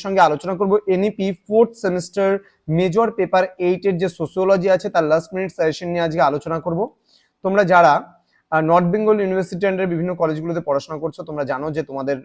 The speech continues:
এবার রয়েছে যে মেজর পেপার এইট রয়েছে সোসিওলজি, সেখানে sociology of religious বা sociology of religion রয়েছে, অর্থাৎ ধর্মীয় সমাজতত্ত্ব। এখান থেকে তোমরা কোন কোন বিষয়গুলো পড়বে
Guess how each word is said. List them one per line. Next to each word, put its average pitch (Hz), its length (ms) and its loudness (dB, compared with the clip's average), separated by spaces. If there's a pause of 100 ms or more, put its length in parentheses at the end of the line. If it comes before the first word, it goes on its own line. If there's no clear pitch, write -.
(160)
এবার 139 180 -2 (100)
রয়েছে 135 400 -4
যে 147 160 -4 (200)
মেজর 131 300 -8
পেপার 135 200 -6 (100)
এইট 156 280 -2
রয়েছে 160 240 -2 (100)
সোসিওলজি, 151 540 -4 (420)
সেখানে 170 360 0 (460)
sociology 220 580 2 (160)
of 180 80 4 (160)
religious 127 460 -2 (300)
বা 151 100 6 (220)
sociology 170 360 -2
of - 60 0 (100)
religion 151 420 -2
রয়েছে, 135 260 -4
অর্থাৎ 156 180 -4
ধর্মীয় 139 360 -6
সমাজতত্ত্ব। 139 540 -10 (480)
এখান 190 260 -2
থেকে 196 140 -2
তোমরা 175 220 0
কোন 165 240 -4
কোন 165 120 -2 (100)
বিষয়গুলো 156 380 -2
পড়বে 143 300 -4